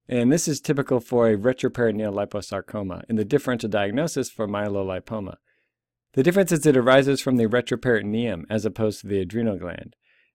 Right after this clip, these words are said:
And it actually displaces or invades the adrenal gland and the adjacent structures. A key differentiating feature is that it's not usually well defined. It tends to be very ill defined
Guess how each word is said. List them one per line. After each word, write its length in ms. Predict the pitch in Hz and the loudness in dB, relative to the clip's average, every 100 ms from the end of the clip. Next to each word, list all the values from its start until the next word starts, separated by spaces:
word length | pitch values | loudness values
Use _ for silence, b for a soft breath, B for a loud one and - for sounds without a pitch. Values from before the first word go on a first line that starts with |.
| _ | _
And 400 | 113 117 107 107 | -4 0 0 0
it 180 | - 120 | 0 2
actually 300 | 135 135 131 | 2 4 2
displaces 580 | 123 - 143 139 131 120 | 0 2 4 4 2 2
or 140 | 120 | 4
invades 500 | 110 107 131 127 113 | 2 4 4 2 0
the 120 | 110 | 0
adrenal 320 | 101 107 104 | 0 -2 -2
gland 360 | 98 104 104 104 | -2 -4 -2 -4
and 220 | 156 175 | -4 -2
the 80 | 147 | 0
adjacent 440 | 113 123 117 110 | 0 0 -2 -6
structures. 680 | 98 - 123 - 101 92 - _ _ _ _ _ - | -8 -4 -4 -4 -10 -10 -14 _ _ _ _ _ -12
A 40 | |
key 260 | - 214 208 | -2 2 4
differentiating 720 | 151 170 160 147 143 131 117 | 4 2 2 2 4 4 4
feature 340 | 113 127 120 117 | 2 0 4 2
is 140 | 110 | 4
that 160 | 117 113 | 4 2
it's 180 | 113 | 0
not 420 | 123 127 139 139 123 | 0 0 2 0 0
usually 380 | 123 117 117 | 0 2 2
well 200 | 107 110 | 4 2
defined. 500 | 104 104 113 110 104 | 2 -2 -4 -4 -4
It 100 | 95 | -6
tends 240 | - 123 - | -4 -6 -4
to 80 | 117 | -2
be 140 | 120 | -2
very 320 | 104 110 107 | 0 0 0
ill 120 | 104 | 0
defined 560 | 107 110 110 104 104 98 | -4 -6 -6 -6 -6 -8